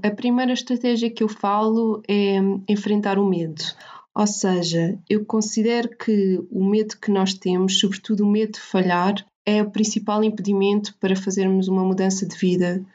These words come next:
que queremos muito fazer. Normalmente a nossa mente prega-nos grandes partidas e nós até podemos arranjar outra desculpa qualquer, mas muitas das vezes é o medo que está por detrás, quer seja de falhar,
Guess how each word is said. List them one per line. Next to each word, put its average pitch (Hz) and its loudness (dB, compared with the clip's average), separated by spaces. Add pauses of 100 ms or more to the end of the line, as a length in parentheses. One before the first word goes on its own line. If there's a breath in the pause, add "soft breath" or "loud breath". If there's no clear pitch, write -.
(180 loud breath)
que - -6
queremos 190 0
muito 190 0
fazer. 170 0 (440 soft breath)
Normalmente 196 2
a 202 2
nossa 202 0
mente 202 0 (100)
prega-nos 196 0
grandes 190 0
partidas 202 -2
e 202 0
nós 226 2
até 233 0
podemos 214 0
arranjar 208 0
outra 202 0
desculpa 208 -2
qualquer, 196 0 (120)
mas 208 2
muitas 214 0
das 196 2
vezes 202 0
é 196 0
o 196 2
medo 202 0
que - -12
está 185 0
por 185 -10
detrás, 175 0 (420 loud breath)
quer 190 2
seja 185 0
de 185 -4
falhar, 247 0